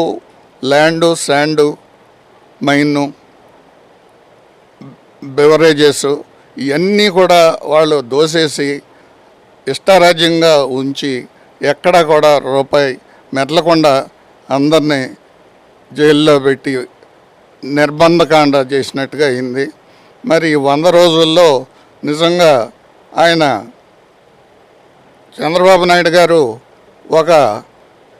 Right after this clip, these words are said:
దేవుడిగా మేము కొలుస్తున్నాం. ఇప్పుడు ఇవాళ ఈ వంద రోజుల కార్యక్రమంలో కూడా ఈ నేషనల్ కెలామిటీస్ ఇక్కడంతా కూడా వరదలు, ప్రకాశం బ్యారేజ్ పదకొండు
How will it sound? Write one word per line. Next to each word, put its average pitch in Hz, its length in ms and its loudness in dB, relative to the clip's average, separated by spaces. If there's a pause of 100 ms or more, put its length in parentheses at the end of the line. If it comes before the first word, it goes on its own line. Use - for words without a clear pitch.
(540)
దేవుడిగా 190 460 4 (640)
మేము 160 240 0
కొలుస్తున్నాం. 160 540 0
ఇప్పుడు 151 220 -2
ఇవాళ 143 220 2 (800)
ఈ 165 40 -2 (100)
వంద 156 160 0 (100)
రోజుల 180 220 2 (100)
కార్యక్రమంలో 160 760 0
కూడా 160 200 4 (880)
ఈ - 20 -4 (360)
నేషనల్ 170 420 -2
కెలామిటీస్ 165 600 0 (280)
ఇక్కడంతా 160 500 0 (100)
కూడా 160 220 4 (540)
వరదలు, 151 440 0 (560)
ప్రకాశం 165 540 0
బ్యారేజ్ 151 380 2
పదకొండు 147 400 -2